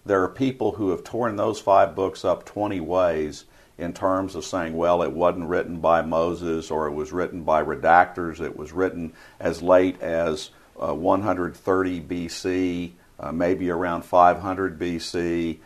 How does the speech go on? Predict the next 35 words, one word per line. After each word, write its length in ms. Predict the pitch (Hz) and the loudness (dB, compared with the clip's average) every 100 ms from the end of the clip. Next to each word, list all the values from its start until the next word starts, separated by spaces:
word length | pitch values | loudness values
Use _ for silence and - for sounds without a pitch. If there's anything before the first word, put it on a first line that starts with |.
| - _ | -20 _
written 240 | 101 92 80 | -2 0 2
by 140 | 73 | 2
multiple 440 | 82 90 - 87 | 4 2 2 -2
people." 480 | - - - 92 - - _ | 0 0 0 -2 -4 -12 _
One 180 | 101 151 | 0 2
of 80 | 247 | 2
the 80 | 123 | 0
things 380 | - 131 120 123 | 2 0 0 0
they 160 | 92 | 0
do 400 | - 107 190 - - _ _ _ _ - | 2 2 2 0 -10 _ _ _ _ -2
is 160 | 98 | -2
show 320 | - - 175 185 | -2 2 4 4
their 160 | 180 | 2
bias 480 | 101 85 78 80 - | 4 6 6 2 -2
of 180 | - 104 | -6 -8
treating 380 | - 123 151 156 | -2 0 0 0
the 60 | |
Bible 420 | - 92 82 90 | 4 6 6 2
differently 500 | 82 113 - 87 98 | -2 -2 -2 -2 -2
than 160 | 95 98 | -2 -4
they 100 | 87 | -4
would 160 | 80 - | -4 -6
treat 360 | - 104 - - | -4 -4 -4 -6
any 320 | 113 127 - | -4 -2 2
other 300 | 110 95 82 | 2 2 -4
historical 540 | 90 - 92 87 - | -8 -4 -2 -2 -4
manuscript. 640 | 82 80 73 - 64 - - _ _ _ _ _ _ _ _ _ _ _ _ - | -6 -6 -8 -12 -14 -14 -16 _ _ _ _ _ _ _ _ _ _ _ _ -8
You 220 | 101 113 | 0 0
do 560 | 87 147 175 170 131 107 | 4 10 12 12 10 8
go 500 | 113 113 117 113 110 | 10 10 10 8 6
and 180 | 107 101 | 2 2
look 220 | 113 117 | 2 6
at 60 | |
archaeological 800 | 104 113 113 98 104 104 101 95 95 | 8 8 6 6 8 8 4 4 6
evidence 440 | 98 98 95 | 6 4 0